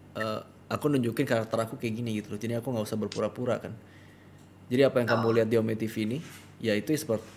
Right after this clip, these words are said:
Speaker 1: ya aku seperti itu memang. Kan mungkin banyak YouTube,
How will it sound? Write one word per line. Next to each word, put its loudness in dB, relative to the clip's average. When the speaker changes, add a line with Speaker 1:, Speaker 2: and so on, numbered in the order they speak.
Speaker 1:
ya 2
aku 2
seperti 0
itu -2
memang. -2
Kan 4
mungkin 0
banyak 6
YouTube, -2